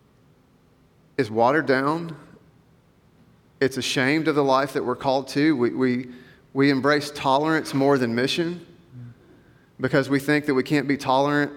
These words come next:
or intolerant of sin and loving of people at the same time. Uh, we're often more tolerant of sin in our own lives than what God would call us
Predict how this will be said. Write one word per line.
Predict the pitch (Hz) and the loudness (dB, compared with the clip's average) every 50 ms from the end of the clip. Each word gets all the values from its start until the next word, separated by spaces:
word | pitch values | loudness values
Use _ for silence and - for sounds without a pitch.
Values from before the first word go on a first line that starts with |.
| - - | -4 -2
or | 143 135 - - | 0 0 0 0
intolerant | 143 165 160 147 - 143 139 143 147 151 151 147 147 - | 0 0 0 -2 0 0 2 2 2 2 2 0 0 0
of | 127 131 123 - | 0 0 0 -2
sin | - - 139 139 143 151 151 151 | -4 -2 0 2 4 2 2 0
and | 143 131 135 139 143 143 127 | 0 0 0 0 2 2 2
loving | 131 131 139 143 143 139 | 2 2 2 2 0 -2
of | 123 139 | -2 0
people | - 147 156 147 160 | 0 0 0 0 0
at | 139 - | -2 -2
the | 127 | -4
same | - - 147 131 117 | -4 -2 -2 -2 -2
time. | - 127 123 135 151 170 160 143 - - - - _ _ _ _ _ _ _ _ _ _ _ _ _ - - - _ _ - - _ _ _ _ - | -4 -6 -4 -4 -6 -6 -8 -12 -16 -20 -20 -20 _ _ _ _ _ _ _ _ _ _ _ _ _ -20 -20 -20 _ _ -20 -20 _ _ _ _ -12
Uh, | 120 117 117 120 117 107 - - - - - _ _ _ _ _ _ - | -8 -6 -4 -4 -4 -6 -10 -14 -18 -20 -20 _ _ _ _ _ _ -4
we're | 143 135 143 147 147 - - | 0 2 4 4 4 2 2
often | 135 143 147 147 165 151 147 | 0 0 0 0 -2 0 0
more | 147 139 143 135 | 2 2 2 2
tolerant | 139 - 147 135 139 143 147 147 147 - | 2 2 2 2 2 2 2 0 0 0
of | 135 139 | -2 -2
sin | - - 165 156 156 151 | -2 0 2 2 2 2
in | 151 151 | 2 2
our | 151 151 147 | 2 4 4
own | 143 151 175 185 | 4 2 2 2
lives | 151 123 113 110 110 107 104 - | 2 2 2 2 0 -2 -6 -8
than | - 127 120 120 | -6 -4 -4 -2
what | 120 123 - - | -2 -2 0 0
God | 123 117 113 113 113 | 2 2 2 0 -2
would | 120 - | -6 -4
call | 127 117 110 107 110 | -2 -2 -2 -2 -4
us | 110 - - | -6 -12 -16